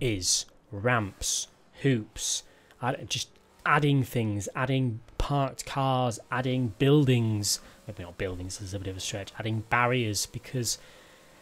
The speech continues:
the possibilities would be endless. Can you imagine if in Route Creator we had the ability to add barriers and cars and just, you know,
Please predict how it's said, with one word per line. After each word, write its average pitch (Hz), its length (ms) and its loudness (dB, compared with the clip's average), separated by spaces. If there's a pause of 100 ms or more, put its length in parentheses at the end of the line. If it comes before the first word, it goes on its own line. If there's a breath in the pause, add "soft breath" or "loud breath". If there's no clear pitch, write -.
(440 loud breath)
the 165 80 -4
possibilities 156 720 2
would 147 100 0
be 160 220 2
endless. 147 440 2
Can 147 200 -4
you 165 100 2
imagine 160 380 0
if 113 120 -4
in 120 140 0
Route 135 240 2
Creator 107 400 -4
we 113 160 -2
had 110 160 -2
the 117 80 -4
ability 110 380 -2
to - 200 -10
add 117 300 -4
barriers 110 640 2
and 104 120 -6
cars 107 720 0 (160)
and 104 400 -2
just, - 640 -4
you 123 100 -4
know, 98 260 -6